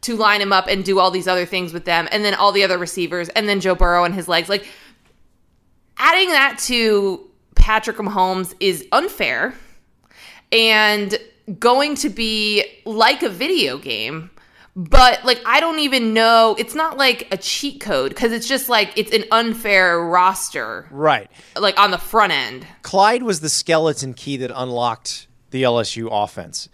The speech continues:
Speaker 2: He's the one that made it so versatile. He caught fifty-five passes. He averaged, like, six point five yards a carry. Now, a lot of what he averaged per carry was, you know, they're,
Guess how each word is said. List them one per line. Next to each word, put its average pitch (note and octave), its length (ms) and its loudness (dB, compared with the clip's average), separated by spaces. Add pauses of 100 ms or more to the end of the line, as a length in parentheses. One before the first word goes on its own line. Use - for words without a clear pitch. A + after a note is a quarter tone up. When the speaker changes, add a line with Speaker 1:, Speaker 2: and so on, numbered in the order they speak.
(120)
Speaker 2:
He's F#3 300 -6
the F3+ 80 -2
one D3 220 -2
that C3 120 -10
made B2+ 280 -4
it A#2+ 80 -10
so B2 260 -4
versatile. A2 480 -8 (100)
He D3 140 -12
caught C3+ 320 -2
fifty-five E3+ 680 -4
passes. C3+ 440 -4
He B2 140 -8
averaged, C3 320 0
like, A2+ 160 -8
six - 340 -8
point D3+ 320 -10
five C3 300 0
yards B2 240 -2
a - 20 -14
carry. C3+ 320 -2 (260)
Now, D#3+ 160 4
a D3+ 40 2
lot G3 180 4
of F#3+ 140 -4
what D#3 180 0
he C#3 320 -6
averaged D3 460 -6
per C#3 180 -8
carry E3+ 400 -6
was, B2 300 -4 (360)
you D3 120 -8
know, C3 100 -2
they're, C#3 240 -2